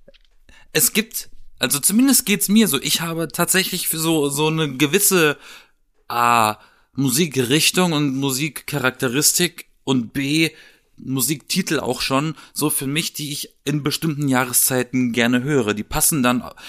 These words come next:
entweder zur Jahreszeit <laughs> oder zur Wetterstimmung so. Und das ist bei mir, das,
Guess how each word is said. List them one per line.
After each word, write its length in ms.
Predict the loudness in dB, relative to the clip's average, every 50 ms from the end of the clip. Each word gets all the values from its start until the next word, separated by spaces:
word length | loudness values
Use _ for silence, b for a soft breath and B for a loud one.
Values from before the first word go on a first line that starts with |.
| B -12
entweder 420 | B -4 -4 -4 -2 0 0 0 0
zur 180 | 0 -2 0
Jahreszeit 580 | 2 2 2 2 0 0 0 2 2 2 0 -2
<laughs> 0 |
oder 200 | -2 -2 -2 0
zur 220 | 2 2 2 2 2
Wetterstimmung 720 | 0 0 0 -2 -2 -2 -2 -2 -2 -2 -2 -4 -4 -6
so. 320 | -6 -6 -6 -6 -6 -8 b b b b b b b _ _
Und 240 | -2 -2 0 0 2
das 240 | 0 0 2 0 0
ist 220 | -2 -2 -2 0
bei 120 | 0 2 2
mir, 260 | 2 4 4 2 2
das, 220 | 2 0 -2 -2